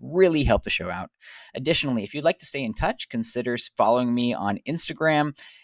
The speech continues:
at Cam Edward Benton. That's Cam, C A M E D W A R D B E N T O N, on Instagram and YouTube if you wanna follow the show on there as well.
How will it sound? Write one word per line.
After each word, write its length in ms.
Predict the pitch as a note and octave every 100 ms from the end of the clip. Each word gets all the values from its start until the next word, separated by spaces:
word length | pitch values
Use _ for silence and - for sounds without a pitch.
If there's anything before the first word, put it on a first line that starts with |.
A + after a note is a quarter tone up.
| _ -
at 300 | A2 G2+ - _ -
Cam 440 | C3 A#2+ A#2+ A#2+ -
Edward 480 | F#2+ G2+ G2 G2 F#2+ -
Benton. 380 | C3 D#3 E3 D#3+
That's 260 | B2+ - -
Cam, 380 | - C#3+ D#3+ D3
C 260 | - G#2+ G#2 G2+
A 40 |
M 260 | B2+ C#3 A#2+ -
E 160 | B2 A#2
D 160 | B2
W 320 | A2+ A2 G#2+ -
A 140 | G#2+
R 180 | G2 F#2+
D 320 | G#2+ B2+ B2 -
B 180 | G#3 B2+
E 240 | B2 C3 -
N 340 | A2+ A2+ A#2 - -
T 340 | - G2+ G2+ -
O 280 | F2+ F2+ F2 _ -
N, 380 | C#3+ C#3 C#3+ C#3 - - - - _ _
on 100 | G#2
Instagram 580 | C#3+ D3+ - C#3 C3+ B2+ - _ -
and 220 | A#3+ G3
YouTube 420 | A2 A2 A2+ F3
if 160 | D#2 -
you 120 | A2+
wanna 200 | A2+ G#2
follow 300 | - G#2+ A2+
the 100 | A#2
show 280 | A2+ A2+ A#2+
on 260 | A2 A#2 A#2
there 260 | G#2+ G#2+
as 160 | B2 A#2
well. 300 | B2+ A#2+